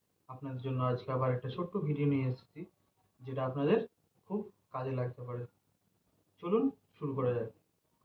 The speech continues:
আর যারা চ্যানেলটি সাবস্ক্রাইব করেননি, সাবস্ক্রাইব করবেন, আর কমেন্ট করে জানাবেন ভিডিওটি কেমন লাগলো।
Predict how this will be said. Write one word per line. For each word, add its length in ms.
আর 160
যারা 360
চ্যানেলটি 300
সাবস্ক্রাইব 500
করেননি, 380
সাবস্ক্রাইব 460
করবেন, 360
আর 340
কমেন্ট 360
করে 140
জানাবেন 340
ভিডিওটি 360
কেমন 320
লাগলো। 440